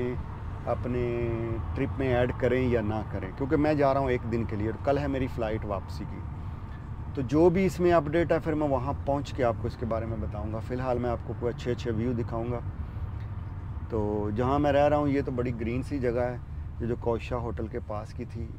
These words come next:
इसके दिखाता हूँ मैं आपको, पूरा park है इसकी side पे। तो ये देखिए इसके side पे पूरा ही park है। तो मतलब ये है कि एक walk के लिए बहुत अच्छी जगह बन जाती है ये। ये city center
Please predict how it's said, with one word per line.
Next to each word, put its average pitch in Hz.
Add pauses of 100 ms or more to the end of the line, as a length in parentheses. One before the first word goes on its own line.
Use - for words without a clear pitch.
(140)
इसके 120 (1160)
दिखाता 113
हूँ 117
मैं 113
आपको, 110
पूरा 127 (140)
park 117
है 110
इसकी -
side 104
पे। 110 (640)
तो 123
ये 120
देखिए 120 (460)
इसके 131
side 120
पे 131
पूरा 143
ही 117 (140)
park 107
है। 101 (1000)
तो 107 (840)
मतलब 117
ये 120
है 117
कि 113 (760)
एक 123
walk 120
के 135
लिए 123
बहुत 110
अच्छी 117
जगह 120
बन 110
जाती 113
है 113
ये। 110
ये 131
city 131
center 131